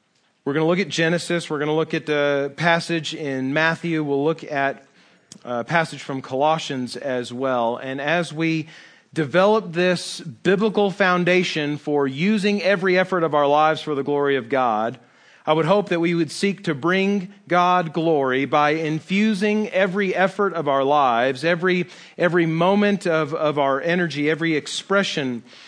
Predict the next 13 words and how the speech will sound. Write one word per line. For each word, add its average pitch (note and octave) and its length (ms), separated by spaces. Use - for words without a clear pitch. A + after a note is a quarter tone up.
of D3+ 140
our C#3 160
strength C#3+ 500
with C#3+ 220
supreme G3 580
love F3 320
for E3+ 160
God D3 460
and D3 200
with C#3+ 120
sacrificial, E3+ 1000
gospel-motivated D3 1080
love C3+ 460